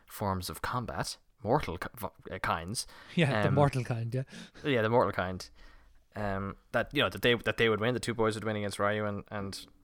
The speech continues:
Speaker 1: whatever his jaw is. I already can't remember three of the four characters' names.
Speaker 2: That's, that's, that's the good, good man.
Speaker 1: Uh, uh, yeah, <laughs> so doing well so far. No, but I think I, I would have give-, honestly, I would have given it to, um,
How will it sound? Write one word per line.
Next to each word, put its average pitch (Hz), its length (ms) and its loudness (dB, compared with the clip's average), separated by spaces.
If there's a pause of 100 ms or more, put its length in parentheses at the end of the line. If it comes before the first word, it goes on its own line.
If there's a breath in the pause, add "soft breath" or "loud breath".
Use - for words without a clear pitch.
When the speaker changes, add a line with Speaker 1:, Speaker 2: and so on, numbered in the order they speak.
(220)
Speaker 1:
whatever 107 240 0
his 101 140 -4
jaw 107 240 4
is. 117 300 -2
I 101 100 0
already 113 280 6
can't 101 220 0
remember 92 340 -2 (220)
three 98 240 -2
of 90 60 -4
the 87 60 -10
four 87 360 -4
characters' 90 400 -4
names. - 240 -10 (300 loud breath)
Speaker 2:
That's, - 200 10
that's, 190 200 12
that's 143 260 4
the 147 80 -2
good, 160 240 8
good 165 140 8
man. 165 240 10 (340 loud breath)
Speaker 1:
Uh, - 40 0
uh, - 260 -2
yeah, 208 460 12
<laughs> 165 40 8
so 156 160 12
doing 165 300 10
well 143 200 12
so 127 200 8
far. 92 240 4 (220 loud breath)
No, 110 100 12
but 175 100 12
I 175 60 12
think 175 160 8
I, 127 140 12
I 131 100 12
would 151 140 12
have 139 100 6
give-, 147 180 8
honestly, 139 320 10
I - 20 10
would 113 100 6
have 107 80 6
given 107 160 4
it - 100 0
to, 98 320 2
um, 87 220 -4